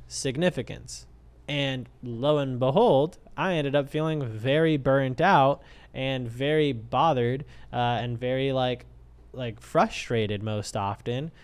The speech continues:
And that's what ended up leading to me s-, like, not continuing to do some of the things I was doing before when I learned about these things, because I realized what would definitely make me feel most fulfilled was not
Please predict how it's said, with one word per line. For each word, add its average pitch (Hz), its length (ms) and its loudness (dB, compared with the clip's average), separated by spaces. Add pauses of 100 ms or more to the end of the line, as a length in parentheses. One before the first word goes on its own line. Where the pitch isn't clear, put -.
(160)
And 139 140 -4
that's 156 300 -4
what 147 300 0
ended 151 260 0
up 151 240 0 (260)
leading 151 540 -2
to 151 120 -6
me 156 440 -2 (280)
s-, - 380 -8
like, 139 380 -6
not 139 360 -6
continuing 147 500 -4
to 135 100 -4
do 160 340 -2
some 143 200 -4
of 139 60 -4
the 135 80 -6
things 135 260 -6
I 131 160 -2
was 127 160 -4
doing 131 300 -6
before 156 460 -2
when 131 120 -4
I 127 120 -4
learned 170 280 -6
about 127 260 -4
these 113 220 -10
things, 120 400 -12 (420)
because 147 460 -2 (540)
I 135 160 -6
realized 143 800 -2 (360)
what 139 220 2
would 123 240 -4
definitely 180 440 -2
make 180 220 -6
me 180 160 -6
feel 170 240 -4
most 170 280 -4
fulfilled 196 520 -6 (840)
was 143 180 -4
not 165 400 -2